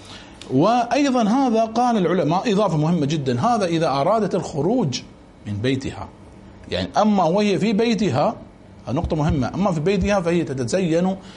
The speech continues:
لمحارمها ولزوجها بما تستطيع، بما شاءت يعني. طيب، هذا أيضًا معلومة ضيفوها، المرأة في بيتها تتزين لزوجها ولمحارمها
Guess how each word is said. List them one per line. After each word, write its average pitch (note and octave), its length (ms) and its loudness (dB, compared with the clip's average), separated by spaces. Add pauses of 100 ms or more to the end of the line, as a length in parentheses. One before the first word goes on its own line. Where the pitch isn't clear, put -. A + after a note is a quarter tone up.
(100)
لمحارمها C3+ 920 0
ولزوجها G#2+ 760 -2
بما A#3 220 0
تستطيع، - 500 -6 (200)
بما F3+ 220 0
شاءت - 360 -2
يعني. F#2 160 -8 (540)
طيب، E3 240 0
هذا E3+ 140 2
أيضًا F3 160 2
معلومة D3+ 320 2
ضيفوها، A2 440 -4 (420)
المرأة B2+ 760 0 (220)
في B2+ 160 -2
بيتها E3+ 520 0
تتزين B2+ 580 0
لزوجها A2+ 580 -2
ولمحارمها F3 840 -2